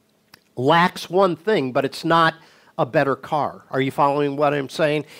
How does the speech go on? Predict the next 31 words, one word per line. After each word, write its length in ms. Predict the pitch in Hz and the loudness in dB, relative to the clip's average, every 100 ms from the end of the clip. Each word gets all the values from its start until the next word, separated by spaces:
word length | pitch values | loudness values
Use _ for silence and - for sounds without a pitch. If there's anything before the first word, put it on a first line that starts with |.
| - | -4
It's 240 | 151 - | -4 0
not 240 | 175 180 170 | 2 4 6
a, 240 | 156 156 165 | 4 2 -2
another 420 | 147 165 165 156 | 0 2 2 0
vacation. 800 | 135 127 - 156 - 117 95 120 | -2 -4 -4 -4 -4 -8 -12 -10
It's 200 | 135 - | -8 -2
not 320 | 165 165 - | 0 0 -2
these 220 | 170 170 | -8 -4
type 220 | 156 120 | -4 -4
of 80 | 120 | -4
things. 300 | 123 113 113 - - - | -6 -6 -8 -18 -20 -4
The 80 | 151 | -2
one 360 | 147 226 285 | 2 4 2
thing 260 | 233 254 233 | 2 0 0
he 220 | 190 185 | -2 -4
lacks 680 | 147 147 135 110 104 - - _ _ - - | 0 2 4 2 0 -6 -18 _ _ -20 -4
is 180 | 165 160 | -2 -2
seeing 440 | - 254 247 233 | -4 -4 -2 -2
his 200 | 180 160 | -2 -4
soul 500 | - - 226 233 190 | -4 0 4 6 4
connected 920 | - 151 135 156 190 - 117 101 107 _ - - - | -2 -6 -2 -2 -2 -4 -2 -2 -4 _ -20 -20 -6
to 140 | - 151 | -2 2
his 240 | 170 - | 0 -2
possessions. 840 | 160 127 151 156 - 113 104 95 - _ _ _ - | -4 -2 2 0 0 -10 -10 -16 -20 _ _ _ -6
And 200 | 165 165 | -2 2
then 280 | 233 285 240 | 4 4 4
what 160 | 214 | 4
we're 140 | 180 170 | 4 0
told 400 | - 233 190 160 | 2 2 4 2
is 160 | 151 | -2
that 280 | 185 156 151 | 2 4 2